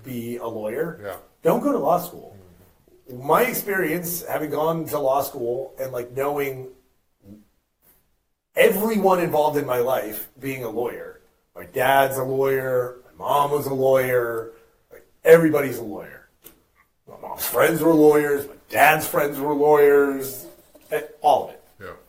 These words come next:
Speaker 1: I went to law school, my partner's a lawyer. So me, my partner Paula, her twin, Fran, her other sister Jessica, and her twin Fran's
Speaker 2: She has a twin.
Speaker 1: husband, Nick,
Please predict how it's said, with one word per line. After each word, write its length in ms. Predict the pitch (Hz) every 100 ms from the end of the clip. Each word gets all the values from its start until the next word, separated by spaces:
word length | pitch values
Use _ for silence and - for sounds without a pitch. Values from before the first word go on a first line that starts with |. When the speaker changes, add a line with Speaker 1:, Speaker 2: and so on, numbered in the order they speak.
| -
Speaker 1:
I 60 | -
went 220 | 185 180
to 80 | 185
law 220 | 170 156
school, 520 | - 151 139 143 - - _ _ _ -
my 80 | -
partner's 480 | - 185 180 165
a 60 | 151
lawyer. 580 | 143 139 127 120 113 - _ _ _ -
So 480 | - 143 117 - - _ _
me, 600 | 135 156 208 240 262 254 - _ _ _ _ _ -
my 160 | 127
partner 380 | 123 151 151 156
Paula, 560 | - 120 110 107 110 113 - _ _ _ _ _
her 220 | 156 175
twin, 520 | 175 156 123 120 156 - _ _ - - -
Fran, 420 | - 139 113 113
her 160 | 110 131
other 240 | 175 240 202
sister 340 | 156 170 151
Jessica, 540 | 139 135 - 123 107 -
and 100 | 143
her 160 | 143 139
twin 420 | - 165 165 156
Fran's 360 | 147 147 143 139
Speaker 2:
She 60 |
has 140 | 123 113
a 60 | 104
twin. 380 | - 123 131 92
Speaker 1:
husband, 840 | - 165 175 170 180 175 170 165 - - _ -
Nick, 680 | 143 160 170 - - -